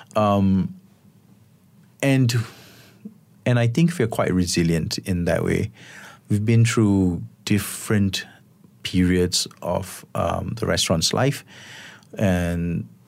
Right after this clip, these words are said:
some, some have not been the greatest, and some have,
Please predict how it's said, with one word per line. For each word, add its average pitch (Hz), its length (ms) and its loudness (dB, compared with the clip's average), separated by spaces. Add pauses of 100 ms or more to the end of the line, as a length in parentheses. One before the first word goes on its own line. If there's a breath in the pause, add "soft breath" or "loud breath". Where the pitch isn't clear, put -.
(120)
some, 92 540 0
some 92 160 0
have 85 160 -2
not 101 200 2
been 98 140 2
the 90 100 2
greatest, 95 540 2
and 95 220 0
some 95 220 0
have, 92 280 0